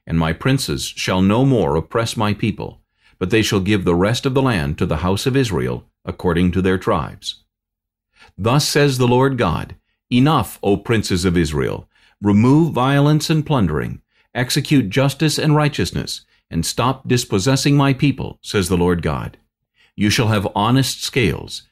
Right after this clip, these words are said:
an honest ephah, and an honest bath. The ephah and the bath shall be of the same measure, so that the bath contains one-tenth of a homer,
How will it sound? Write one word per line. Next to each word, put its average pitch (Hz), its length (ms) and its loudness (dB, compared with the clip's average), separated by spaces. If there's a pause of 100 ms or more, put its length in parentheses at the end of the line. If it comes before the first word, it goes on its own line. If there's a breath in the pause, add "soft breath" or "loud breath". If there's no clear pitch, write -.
(200 soft breath)
an 95 240 -2
honest 127 400 2
ephah, 117 380 -2 (200)
and 92 160 2
an 90 80 2
honest 92 380 0
bath. 82 400 -4 (560 soft breath)
The 87 160 -4
ephah 120 360 0
and 104 180 2
the 90 60 2
bath 107 420 -2
shall 110 220 -4
be 113 160 0
of 98 120 2
the 98 60 -2
same 127 320 0
measure, 87 460 -2 (220 soft breath)
so 110 200 0
that 87 120 0
the 90 80 2
bath 101 360 0
contains 95 500 0
one-tenth 104 600 0
of 131 100 -2
a 131 80 0
homer, 113 420 -2